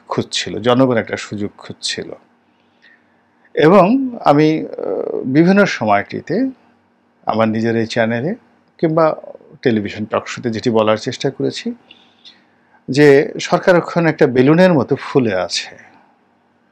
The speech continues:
এবং আকাশে উড়ছে, তার সুতো তার নিজের হাতে নেই। কেউ বলছে ভারতের হাতে, কেউ বলছে এটি চীনের হাতে, কেউ বলছে নিয়তির হাতে,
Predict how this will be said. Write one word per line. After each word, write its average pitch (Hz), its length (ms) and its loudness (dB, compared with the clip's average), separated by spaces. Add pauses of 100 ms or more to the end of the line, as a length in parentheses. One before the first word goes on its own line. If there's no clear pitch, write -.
(720)
এবং 170 240 4
আকাশে 151 460 2
উড়ছে, 104 640 -2
তার 135 520 4
সুতো 165 400 0
তার 127 180 4
নিজের 117 240 -2
হাতে 107 300 -6
নেই। 90 180 -16 (300)
কেউ 139 180 6
বলছে 123 220 0
ভারতের 123 420 0
হাতে, 196 320 -2 (1000)
কেউ 160 200 8
বলছে 156 520 4
এটি 123 180 -2
চীনের 107 360 -2
হাতে, - 400 -12 (560)
কেউ 151 200 6
বলছে 131 280 2
নিয়তির 101 420 -4
হাতে, - 300 -8